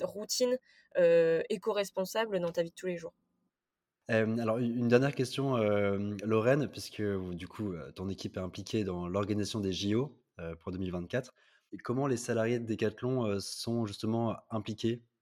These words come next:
Speaker 2: dans, dans cette candidature ? Parce que, voilà, vous faites, heu, heu, beaucoup de choses en externe pour les J O, mais comment vous, enfin, est-ce que dé-, est-ce que déjà les salariés sont impliqués dans, dans cette organisation ?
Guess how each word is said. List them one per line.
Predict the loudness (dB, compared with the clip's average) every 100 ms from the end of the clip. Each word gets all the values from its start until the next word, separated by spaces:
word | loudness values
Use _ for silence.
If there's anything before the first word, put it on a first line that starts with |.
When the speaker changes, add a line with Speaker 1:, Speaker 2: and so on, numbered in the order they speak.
| _
Speaker 2:
dans, | -10 -6 -6 -6 -6 -8
dans | -8 -8
cette | -10
candidature ? | -4 0 0 0 -4
Parce | -4
que, | -12 -12 -10
voilà, | -6 -4
vous |
faites, | -4 -10 -12
heu, | -14 _ -12
heu, | -6 -6
beaucoup | -6 -8 -6
de |
choses | 0 2
en | 2
externe | 0 2 2 2
pour | 2
les | 0
J | 2 4
O, | 4
mais | 2
comment | -2 -2 0 0
vous, | -2 -6 -6 -6 -8 -10 -8
enfin, | -4
est-ce | -2 0
que |
dé-, | 2 2 -2
est-ce | -8
que | -4
déjà | 0 0
les | 0
salariés | 0 0 -2
sont | -2 -6
impliqués | -6 -6 -4
dans, | -4 -6 -8 -12
dans | -14
cette | -14 -10
organisation ? | -8 -6 -8 -12